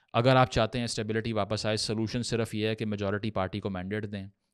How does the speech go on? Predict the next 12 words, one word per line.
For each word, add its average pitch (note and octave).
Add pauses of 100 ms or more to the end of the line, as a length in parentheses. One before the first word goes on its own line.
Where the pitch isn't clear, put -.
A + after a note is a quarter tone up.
(160)
उनको B2
गवर्नमेंट A#2+
फॉर्म B2
करने A2+
दें, A2+
उनको A2+
बल्ले G#2
का A2
निशान G#2
वापस G2
दिया G2+
जाए, F#2